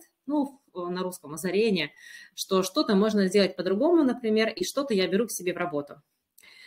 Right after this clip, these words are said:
Э, и пока вы формулируете в чате, м, ситуацию расскажу немножко, что у нас осталось, э, всего лишь два вебинара.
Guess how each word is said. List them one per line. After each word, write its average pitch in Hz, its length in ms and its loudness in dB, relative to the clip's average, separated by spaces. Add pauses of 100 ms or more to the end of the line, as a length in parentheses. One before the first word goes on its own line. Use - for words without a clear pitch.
(280)
Э, 175 300 -6 (600)
и 254 120 0
пока 226 280 4
вы 196 100 4
формулируете 190 760 4
в - 80 -12
чате, 190 540 -2 (1200)
м, 185 800 4 (480)
ситуацию 208 580 2
расскажу 214 380 2
немножко, 233 360 2
что 208 140 -2
у - 20 2
нас 202 160 2
осталось, 196 540 0
э, 180 720 -2
всего 202 280 -2
лишь 190 180 2
два 196 240 6
вебинара. 240 640 0